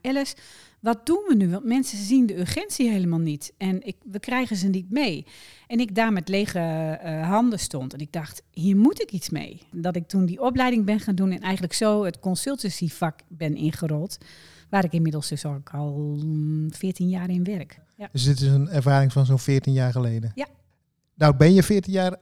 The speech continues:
Speaker 2: die route ingegaan en zit je in die veranderkunde? Wat vind je uitdagend en doe je goed?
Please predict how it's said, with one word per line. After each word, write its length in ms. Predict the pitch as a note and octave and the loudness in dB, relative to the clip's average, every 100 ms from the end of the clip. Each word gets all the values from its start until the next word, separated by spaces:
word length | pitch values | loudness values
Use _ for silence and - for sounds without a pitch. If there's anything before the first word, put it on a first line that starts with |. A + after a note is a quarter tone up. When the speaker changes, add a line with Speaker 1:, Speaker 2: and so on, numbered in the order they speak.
| _ | _
Speaker 2:
die 180 | D#3 | 6
route 240 | D#3+ F#3+ F#3+ | 8 8 4
ingegaan 680 | F3 D#3 C#3+ D#3 D#3 D#3 | -2 -2 -4 -2 0 -2
en 240 | F#3+ C#3+ C3+ | -2 -4 -2
zit 220 | C#3+ F3+ | 2 2
je 100 | F3 | 2
in 80 | F3+ | 0
die 120 | D#3 | 0
veranderkunde? 840 | C#3 D3+ D3+ D3 - D3 C#3+ C#3+ - _ | 0 0 0 -2 -2 -4 -2 -4 -8 _
Wat 440 | C#3+ C3 E3+ - - _ | -12 -2 -2 -2 -14 _
vind 260 | - D#3+ D3+ | -4 -2 0
je 160 | C#3+ | 0
uitdagend 520 | D3 C#3 C#3 C3+ B2+ | 0 2 2 0 2
en 80 | C3 | 2
doe 120 | B2+ | 2
je 120 | B2 A#2 | 0 2
goed? 360 | - A3+ - | 0 0 -4